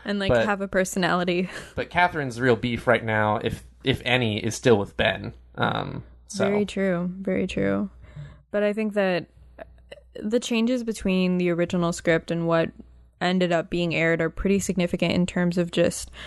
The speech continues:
Speaker 1: bringing the show back to its true form and setting the agenda for season three. Um, there is this quote about,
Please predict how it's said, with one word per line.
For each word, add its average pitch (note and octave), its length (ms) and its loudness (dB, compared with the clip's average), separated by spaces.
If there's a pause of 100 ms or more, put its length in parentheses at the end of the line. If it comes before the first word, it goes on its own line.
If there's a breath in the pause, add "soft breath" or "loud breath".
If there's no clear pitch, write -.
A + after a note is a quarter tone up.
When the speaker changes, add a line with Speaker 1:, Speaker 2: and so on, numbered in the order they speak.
(800 loud breath)
Speaker 1:
bringing A#3 560 2
the G#3 80 2
show F#3+ 280 0
back F3+ 260 0
to - 160 -2
its F3 280 0
true F#3 360 0
form E3 420 0
and E3 120 -2
setting E3+ 320 0
the E3+ 120 2
agenda E3+ 540 2
for F3 140 0
season F3 640 0
three. E3+ 540 2 (420 loud breath)
Um, F3+ 340 2
there F3 160 2
is F3+ 260 0
this F3+ 200 0
quote F3 560 0
about, F3 640 0